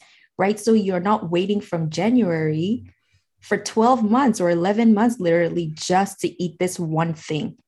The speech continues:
Again, when we're having that thought of deprivation coming in the future, doesn't matter what you're thinking. If there's that sense of deprivation, you're gonna just wanna eat and focus on this food that I'm not gonna get any other time.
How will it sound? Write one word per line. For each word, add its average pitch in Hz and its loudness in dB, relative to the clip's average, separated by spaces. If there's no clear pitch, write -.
Again, 175 0
when 160 -2
we're 185 0
having 220 4
that 190 -4
thought 220 2
of 170 -2
deprivation 170 -4
coming 175 -4
in 226 4
the 233 0
future, 254 0
doesn't 339 -2
matter 330 0
what 339 2
you're 220 2
thinking. - -4
If 214 2
there's 190 0
that 214 0
sense 233 0
of 190 -4
deprivation, 175 -4
you're 175 -2
gonna 196 -2
just 180 -8
wanna 160 -4
eat 202 0
and 180 0
focus 185 -2
on 151 0
this 180 0
food - -6
that 175 -2
I'm 160 0
not 156 0
gonna 160 0
get 139 -2
any 151 -2
other 147 -4
time. - -8